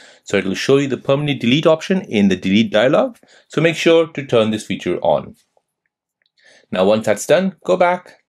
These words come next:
So now you wanna go ahead and try it out. Go ahead and tap on Downloads, go to a file which you wanna delete. So for example, this one here, press Delete,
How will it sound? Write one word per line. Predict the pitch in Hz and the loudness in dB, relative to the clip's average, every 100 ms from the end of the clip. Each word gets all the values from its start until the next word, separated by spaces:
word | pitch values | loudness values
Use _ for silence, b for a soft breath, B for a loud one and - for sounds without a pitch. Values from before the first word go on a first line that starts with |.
| _ | _
So | - | -4
now | 117 151 | 0 0
you | 170 | 0
wanna | 170 | 0
go | 160 | 2
ahead | 151 135 135 127 | 2 4 0 0
and | 123 | -2
try | 120 107 | 0 2
it | 107 | 2
out. | 156 202 - _ | 2 0 -4 _
Go | - 113 | 0 2
ahead | 110 | 2
and | 104 | -2
tap | 104 - | -2 -2
on | 98 | -2
Downloads, | 143 175 185 185 190 185 - _ _ _ _ | 0 0 2 0 0 -8 -20 _ _ _ _
go | 104 98 | -2 -2
to | - 98 | 0 -2
a | |
file | - 143 156 156 | 0 0 0 0
which | 123 - | -6 -4
you | |
wanna | 104 95 | -2 -2
delete. | 90 101 - - - _ _ _ _ | -4 -4 -6 -10 -20 _ _ _ _
So | - | -14
for | - | -6
example, | 92 92 85 85 | -2 -2 -2 -6
this | 92 - | -8 -6
one | 87 | -6
here, | 123 160 202 202 _ _ _ _ _ - | -2 0 0 -4 _ _ _ _ _ -4
press | 87 - | -2 -2
Delete, | 95 123 247 - | -4 -2 -4 -6